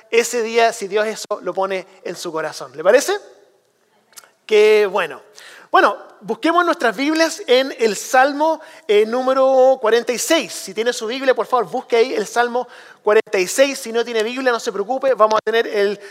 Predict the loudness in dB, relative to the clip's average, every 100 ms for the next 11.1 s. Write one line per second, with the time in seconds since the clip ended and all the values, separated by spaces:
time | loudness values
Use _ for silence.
0 | -20 -20 _ 2 2 0 0 0 -6 -4
1 | -2 -2 -4 2 2 2 -2 -8 -20 _
2 | -20 -20 _ _ 0 2 2 2 0 0
3 | -2 -8 -6 -8 -8 -10 -14 2 2 2
4 | -4 -10 0 2 4 2 -2 -4 -2 -4
5 | -4 -6 -6 -2 -2 -2 -4 -4 -6 -10
6 | -6 -6 -6 -4 -4 -4 -10 _ _ -20
7 | -20 _ -2 0 0 -2 -8 -10 -6 -4
8 | 0 0 -2 -10 -12 -4 -2 2 0 0
9 | -4 -4 -2 -4 0 -2 -2 -6 -12 _
10 | -20 -20 -20 _ -16 0 4 6 4 -2
11 | -16